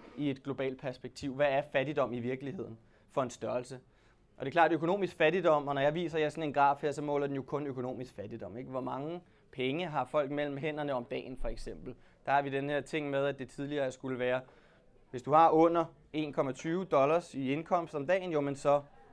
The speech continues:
var du ekstremt fattig. Det er så blevet rykket lidt op,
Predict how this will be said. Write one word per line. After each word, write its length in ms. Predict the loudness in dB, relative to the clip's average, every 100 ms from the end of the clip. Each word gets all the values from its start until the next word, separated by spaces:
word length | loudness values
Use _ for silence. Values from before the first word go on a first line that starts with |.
| 0
var 140 | 4
du 120 | 4 2
ekstremt 480 | -2 -4 -6 -6
fattig. 360 | -8 -8 -8 -8
Det 100 | -6
er 40 |
så 140 | -4 -2
blevet 220 | 0 0
rykket 260 | 0 0 -2
lidt 160 | 2
op, 260 | 4 2